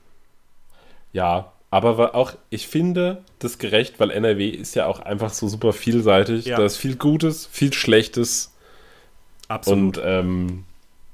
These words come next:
Speaker 1: ja, ich hab die
Speaker 2: Und ich
Speaker 1: meiste
Speaker 2: möcht-
Speaker 1: Zeit meines Lebens da verbracht, das war okay.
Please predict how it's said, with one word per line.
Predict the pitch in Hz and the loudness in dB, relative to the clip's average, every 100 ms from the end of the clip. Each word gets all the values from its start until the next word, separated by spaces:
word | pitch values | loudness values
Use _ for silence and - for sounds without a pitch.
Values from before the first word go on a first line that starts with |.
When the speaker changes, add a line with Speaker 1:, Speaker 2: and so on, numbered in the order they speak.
| - - | -20 -6
Speaker 1:
ja, | 85 80 - | -4 -4 -6
ich | - | -4
hab | 101 | -2
die | - | 2
Speaker 2:
Und | |
ich | 101 | 4
Speaker 1:
meiste | 123 135 | 4 2
Speaker 2:
möcht- | |
Speaker 1:
Zeit | - 104 | 0 0
meines | 101 92 - | 0 -2 -2
Lebens | 95 104 | -2 0
da | 101 | 0
verbracht, | 90 92 98 98 | 0 0 0 -2
das | - 92 | -6 -6
war | 73 | -6
okay. | - - 87 | -6 -6 -6